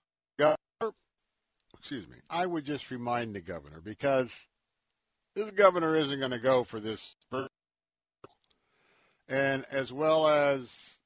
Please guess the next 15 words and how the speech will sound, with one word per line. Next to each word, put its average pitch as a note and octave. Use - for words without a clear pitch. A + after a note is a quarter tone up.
the B2
Speaker D3+
of C3+
the C3
House, E3
the -
President A2
of G2
the -
Senate, D#3
that D3
this E3
is D3+
a D3+
radical, E3